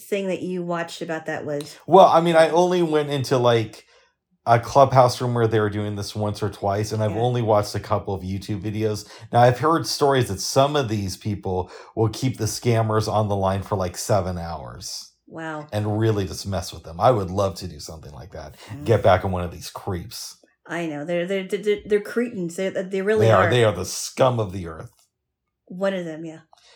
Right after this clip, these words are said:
Speaker 1: There are worse things you could do, but this is by far, um, uh,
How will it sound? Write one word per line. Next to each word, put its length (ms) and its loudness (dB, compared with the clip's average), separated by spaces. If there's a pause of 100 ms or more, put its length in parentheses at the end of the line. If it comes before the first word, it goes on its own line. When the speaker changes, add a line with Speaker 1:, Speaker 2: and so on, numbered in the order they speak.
(260)
Speaker 1:
There 260 8
are 100 6
worse 260 2
things 240 -4
you 60 -12
could 200 -8
do, 180 -4
but 200 -6
this 240 4
is 320 -6
by 320 -4
far, 720 -2
um, 540 -8 (800)
uh, 60 -10